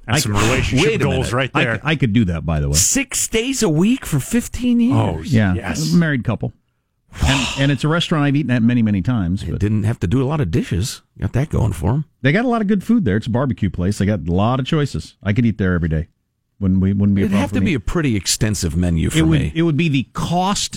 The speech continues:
Speaker 2: and how fat I get would hold me back.
Speaker 3: Yeah.
Speaker 2: I, I wouldn't get tired of food 'cause I can eat the same thing
Speaker 3: As long
Speaker 2: every
Speaker 3: as
Speaker 2: day.
Speaker 3: you can slide into the booth, I'd say you're good to go.
Speaker 2: The t-,
Speaker 3: That
Speaker 2: the
Speaker 3: night comes with your, "Ur, oh, wait a minute, this is hot." I go, "Ur." You can't even physically get in the booth?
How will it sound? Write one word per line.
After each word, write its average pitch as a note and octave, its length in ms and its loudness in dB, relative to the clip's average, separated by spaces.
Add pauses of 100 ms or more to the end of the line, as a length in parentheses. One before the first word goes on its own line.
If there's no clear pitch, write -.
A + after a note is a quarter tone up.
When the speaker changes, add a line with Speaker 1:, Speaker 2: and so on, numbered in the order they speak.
(120)
Speaker 2:
and B2+ 120 4
how A#2+ 160 2
fat C#3 420 -6
I G2 100 -2
get F#2 260 -2
would G2+ 220 4
hold G#2 200 2
me G2 100 2
back. E2 380 -2
Speaker 3:
Yeah. F2 200 0
Speaker 2:
I, B2 160 2
I - 20 2
wouldn't D3 220 0
get A#2 100 -2
tired G#2 220 0
of E2 60 -6
food E2 240 -2 (120)
'cause E2+ 100 -2
I G2+ 120 2
can F#2+ 80 2
eat F2 120 0
the - 60 -20
same E2 180 -2
thing D#2+ 120 -2
Speaker 3:
As D2+ 80 0
long C#3 100 0
Speaker 2:
every D#3 60 0
Speaker 3:
as C#3 80 0
Speaker 2:
day. F3+ 60 0
Speaker 3:
you D#3 40 -2
can C3 100 0
slide D3 360 -2
into D#3 140 0
the D3 80 2
booth, D#3 340 0
I'd G#2+ 140 -2
say A#2+ 180 0
you're A#2 80 2
good A#2+ 240 0
to A#2+ 80 0
go. A2+ 400 0
Speaker 2:
The C#3+ 160 4
t-, E3+ 260 -6
Speaker 3:
That C#3 300 2
Speaker 2:
the C#3+ 40 -6
Speaker 3:
night D3+ 260 -2
comes D#3+ 280 -4
with C3 140 -4
your, A#2 120 -2 (100)
"Ur, E4 320 0 (380)
oh, F3+ 280 -2
wait G3 140 -2
a - 20 -10
minute, - 140 -6
this F3+ 180 0
is A2+ 140 0
hot." A2+ 320 -2
I A2 100 -2
go, G#2 100 -2
"Ur." C3+ 600 0
You G#2+ 100 -2
can't C#3 220 0
even A#2 180 0
physically C3+ 540 0
get A#2 160 0
in A#2+ 60 -2
the G#2+ 60 0
booth? A#2+ 380 -2